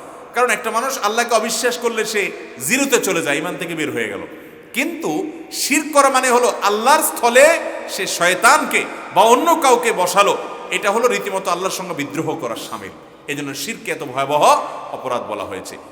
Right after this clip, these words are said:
ঠিক একইভাবে সুদের কারবার, এটা, এটা একজন ইমানের, ইমানি চেতনাকে শেষ করে দেয়। এটা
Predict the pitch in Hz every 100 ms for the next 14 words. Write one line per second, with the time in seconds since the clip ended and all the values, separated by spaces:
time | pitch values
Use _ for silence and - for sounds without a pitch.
0 | - 202 175 196 262 202 190 160 - -
1 | - - 240 285 285 202 175 165 151 -
2 | - - - - 165 202 233 294 - -
3 | - - 180 208 185 190 180 170 170 180
4 | 220 220 170 - 180 196 208 240 247 -
5 | 190 202 196 180 - 165 - 139 117 139
6 | 160 247